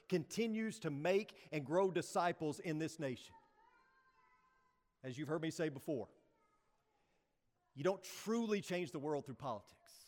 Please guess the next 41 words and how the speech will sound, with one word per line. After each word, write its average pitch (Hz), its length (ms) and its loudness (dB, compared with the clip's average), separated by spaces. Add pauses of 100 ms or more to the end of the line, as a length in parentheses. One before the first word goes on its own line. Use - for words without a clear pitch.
(1200)
You 117 60 -12
change 151 300 -4
it 131 80 -6 (100)
one 156 200 -4
soul 131 300 -6
at 113 80 -4
a 113 40 -10
time. - 200 -14 (1300)
Let's 156 240 -2
not 156 160 -4
get 135 160 -6
distracted 123 540 -6
from 117 180 -6
our 107 100 -4
job 123 520 -6
and 127 80 -6
our 113 80 -4
mission. 110 340 -10 (1300)
Let's 147 100 -8
pray. 120 160 -8 (1800)
Dear 156 140 2
Heavenly 139 260 2
Father, 123 420 2
we 117 140 -6
are 107 60 -8
so 151 260 -4
blessed 117 640 -6 (600)
to 131 60 -10
be 135 100 0
a 123 60 0
part 135 280 0
of 117 80 -6
this 127 200 -6
nation, 131 340 -4
to 113 60 -8
be 135 80 -2
a 127 40 -2
part 139 280 -2
of 113 60 -6
this 127 140 -6
church, - 580 -8